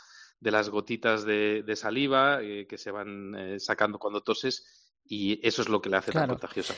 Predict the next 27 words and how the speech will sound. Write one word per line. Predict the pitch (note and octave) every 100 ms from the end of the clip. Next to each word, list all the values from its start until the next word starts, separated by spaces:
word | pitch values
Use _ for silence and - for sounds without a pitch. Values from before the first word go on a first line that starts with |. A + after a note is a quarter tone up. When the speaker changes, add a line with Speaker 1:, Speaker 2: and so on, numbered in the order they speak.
| - -
Speaker 2:
Otra | F#3+ A3
preocupación | G#3+ F#3+ G#3 A3 G#3
de |
las | G3+ -
familias | G3+ G#3+ G#3 A#3+ -
cuando | D3+ C#3+
se | -
da | C#3+
un | D3+
caso | F#3+ G3+ - F#3 A3 -
es, | D#3 D3+ C#3+ -
eh, | D3+ C#3 C3+ - -
¿qué | E3+
hacemos | F3 G3+ F#3+
los | C#3+
demás, | C#3+ G3 F3+
los | D3 C#3
de |
la | C#3
familia, | D3 D3+ F3
para | F#3 D#3+
no | D#3
contagiarnos | D#3 D3+ C3 F#3+ G3 F3 C3
si | C#3+
tenemos | D3 D3 C#3+
otros | D3 C3 G3
hijos | F#3+ F3 G#3+